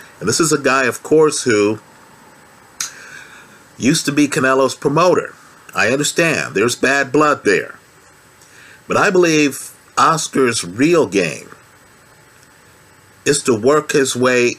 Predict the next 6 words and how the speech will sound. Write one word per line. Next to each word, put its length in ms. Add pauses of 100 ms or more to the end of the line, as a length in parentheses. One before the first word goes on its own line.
into 720 (220)
a 100
fight 420 (100)
against 500
Canelo. 520 (2750)
Right? 200